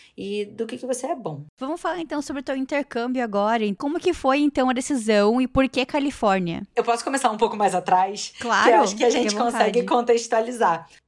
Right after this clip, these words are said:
Speaker 1: Eu cresci indo pros Estados Unidos. Eu acho que tem uma, uma parcela privilegiada do Brasil que teve essa oportunidade de, tipo,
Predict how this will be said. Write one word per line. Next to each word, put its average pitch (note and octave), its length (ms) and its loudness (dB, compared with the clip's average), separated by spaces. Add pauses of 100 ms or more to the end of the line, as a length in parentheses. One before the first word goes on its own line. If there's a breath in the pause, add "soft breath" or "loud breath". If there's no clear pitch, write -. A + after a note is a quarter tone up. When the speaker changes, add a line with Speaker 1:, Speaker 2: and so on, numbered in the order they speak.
Speaker 1:
Eu A#3+ 560 2 (340)
cresci A#3+ 800 -6 (120)
indo A#3+ 260 2
pros A3+ 220 -6
Estados G3 420 -4
Unidos. D3+ 720 -12
Eu F3+ 120 0
acho E3+ 260 -4
que F#3 140 -12
tem F#3 260 -6
uma, F3+ 580 -4 (280 loud breath)
uma F#3+ 100 -2
parcela F#3+ 480 -2
privilegiada F3+ 840 -4
do F3 160 -10
Brasil E3+ 440 -4
que - 120 -18
teve F3+ 400 -8
essa F3 280 -4
oportunidade E3+ 800 -6
de, E3+ 140 -14
tipo, E3 580 -6